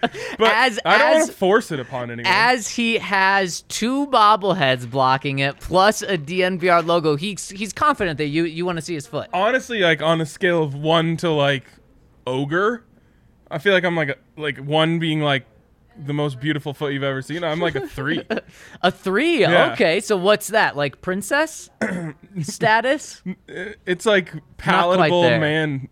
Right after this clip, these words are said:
Speaker 2: Okay,
Speaker 1: status.
Speaker 2: okay, no, very far from princess
Speaker 1: <laughs>
Speaker 2: status.
Speaker 1: The only
Speaker 2: Fair.
Speaker 1: thing I need is, like, a little more color on it, um, because most of the time I'm in the sun is on the golf course.
Speaker 2: Right, and you're
Speaker 1: So
Speaker 2: doing a good job wearing the white shoe, though, so it doesn't look as white as the shoe.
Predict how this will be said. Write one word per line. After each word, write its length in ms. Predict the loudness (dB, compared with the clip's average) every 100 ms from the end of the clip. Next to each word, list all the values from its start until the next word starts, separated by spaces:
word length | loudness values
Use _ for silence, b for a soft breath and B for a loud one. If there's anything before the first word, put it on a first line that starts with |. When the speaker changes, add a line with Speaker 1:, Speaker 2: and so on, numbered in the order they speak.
| 0
Speaker 2:
Okay, 340 | 2 2 0
Speaker 1:
status. 60 | 0
Speaker 2:
okay, 300 | 0 0 0
no, 220 | 2 2
very 300 | 4 4 4
far 340 | 4 4 4 4
from 220 | -2 -4
princess 520 | -2 0 2 2 2
Speaker 1:
<laughs> 20 |
Speaker 2:
status. 480 | 0 0 0 -4 -8
Speaker 1:
The 160 | -2 2
only 180 | 4 4
Speaker 2:
Fair. 60 |
Speaker 1:
thing 120 | 2
I 120 | 2 2
need 160 | 2
is, 100 | 0
like, 120 | 0
a 40 | 2
little 180 | 2 2
more 140 | 0
color 400 | 0 0 2 2
on 200 | 0 -2
it, 160 | -6 -8 b b b
um, 520 | -2 0 0 -2 -4 -4
because 800 | -4 0 0 0 -8 -18 -20 _ _ _ _ _ -6
most 300 | -2 -2 -2
of 60 |
the 60 | -2
time 160 | -2
I'm 140 | -2 -4
in 80 | -6
the 80 |
sun 300 | -6 -6 -6 -6
is 220 | -6 -4
on 140 | -6
the 60 | -8
golf 280 | -8 -10 -12
course. 440 | -14 -14 -18 -10
Speaker 2:
Right, 280 | 0 2 2 0
and 280 | 0 0
you're 100 | 0
Speaker 1:
So 40 | 0
Speaker 2:
doing 140 | 2
a 40 | 4
good 180 | 2
job 240 | 4 2 2
wearing 240 | 0 0
the 60 | -2
white 320 | 2 0 0
shoe, 240 | -8 -6
though, 200 | -2 0
so 140 | 0 -2
it 40 |
doesn't 220 | -2 -2
look 140 | -4 -6 -4
as 340 | 0 0 0
white 280 | -2 -2 -2
as 180 | -8 -10
the 80 | -10
shoe. 380 | -8 -10 -10